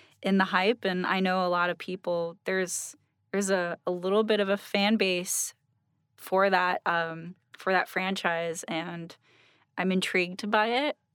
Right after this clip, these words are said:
and I've heard really good stuff about it, and I've been listening to the soundtrack,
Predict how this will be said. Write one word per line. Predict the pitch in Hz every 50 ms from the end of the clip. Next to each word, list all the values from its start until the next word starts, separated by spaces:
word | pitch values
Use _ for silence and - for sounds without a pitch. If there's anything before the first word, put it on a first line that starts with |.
| - -
and | 175 175 170 170 170 170 170 175 175 - -
I've | 180 -
heard | - - 180 180 175
really | 175 175 175 175 180 180
good | - 185 180
stuff | - - 185 175 - -
about | 190 190 185 190 196 214
it, | 220 226 - -
and | 190 185 185 185 190 185 - - _ _ _ _ _ _ _ -
I've | 208 226
been | 269 233 226
listening | 240 262 - 233 220 220
to | - 196
the | 196 196
soundtrack, | - - 190 196 196 196 - 220 226 233 285 - - -